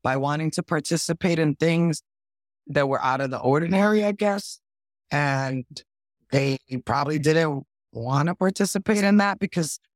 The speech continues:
they didn't understand it. And then me getting kind of frustrated, like, they don't know what they're missing. Like, you know, just,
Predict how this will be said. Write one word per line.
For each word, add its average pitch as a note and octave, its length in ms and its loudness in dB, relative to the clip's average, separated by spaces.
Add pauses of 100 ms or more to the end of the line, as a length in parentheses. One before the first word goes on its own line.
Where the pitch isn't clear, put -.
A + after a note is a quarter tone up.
(240)
they D3+ 80 2
didn't E3+ 160 4
understand E3 560 0
it. F#3+ 140 0
And D3+ 140 2
then D3 240 6
me D3+ 300 2
getting D3 280 2
kind D3 220 -2
of B2 100 -6
frustrated, E3 680 0
like, C#3+ 240 2 (560)
they F3 120 2
don't G3+ 180 0
know G3 120 2
what F#3+ 200 -2
they're E3 120 2
missing. E3 600 2
Like, C#3 300 -4 (460)
you G3 180 0
know, G#3 380 2
just, F#3 320 -6